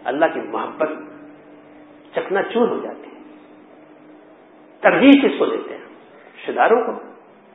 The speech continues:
دنیاوی مصلحتوں کو۔ اگر حضور اکرم صلی اللہ علیہ وسلم کے طریقے پر عمل کریں تو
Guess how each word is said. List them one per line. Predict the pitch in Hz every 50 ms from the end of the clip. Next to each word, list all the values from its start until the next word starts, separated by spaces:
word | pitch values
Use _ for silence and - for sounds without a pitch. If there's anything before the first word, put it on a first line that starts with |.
| _ - - -
دنیاوی | 160 160 160 170 185 202 170
مصلحتوں | 151 156 - - 170 156 170 202 - 247 240 240
کو۔ | - 160 - - - - - - - - - - - - _ _ _ _ _ _ _ _ _ _ - - - - _ -
اگر | 113 131 127
حضور | 131 151 147 175 165
اکرم | 165 165 175 160 -
صلی | 170 147 147
اللہ | 151 147 147 151 147
علیہ | 147 143 143 170
وسلم | 160 170 202 202
کے | 190 175 - -
طریقے | 147 156 165 165 196
پر | - - 170
عمل | 147 156 175 214 220 208
کریں | - 170 143 147 165 190 - - - - - - - - - - - -
تو | -